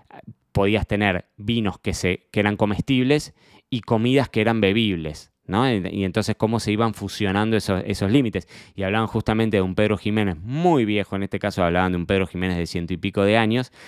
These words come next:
que claro, cuando vos lo ves en la copa, termina teniendo una densidad, una textura, una estructura, te, te colorea la copa de una forma tremenda, y a pesar de ser vinos elaborados con uvas blancas, que cuando vos lo ves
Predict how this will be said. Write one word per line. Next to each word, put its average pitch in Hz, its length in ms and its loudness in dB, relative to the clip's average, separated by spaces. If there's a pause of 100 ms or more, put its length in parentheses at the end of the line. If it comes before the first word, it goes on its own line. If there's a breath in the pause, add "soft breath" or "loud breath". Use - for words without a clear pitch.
(240 loud breath)
que 95 160 -6
claro, 135 280 2
cuando 90 220 -4
vos 117 160 2
lo 117 120 2
ves 123 180 -2
en 117 100 -2
la 107 140 0
copa, 110 400 0 (240 soft breath)
termina 98 340 0
teniendo 107 420 -2
una 101 160 -2
densidad, 95 720 0 (200 loud breath)
una 95 200 -2
textura, 120 580 0
una 92 120 -4
estructura, 98 720 -2
te, 85 160 -4
te - 240 -8
colorea 117 680 2
la 104 140 0
copa 110 260 2
de 104 60 2
una 101 160 -2
forma 113 320 -2
tremenda, 104 720 0 (240 loud breath)
y 98 80 -2
a 92 80 0
pesar 107 320 0
de 110 60 0
ser 110 180 0
vinos 98 420 -2 (220)
elaborados 98 360 2
con 107 140 -2
uvas 113 240 2
blancas, 110 320 0
que - 100 -14
cuando 85 260 -4
vos 101 140 0
lo 101 140 2
ves 101 320 0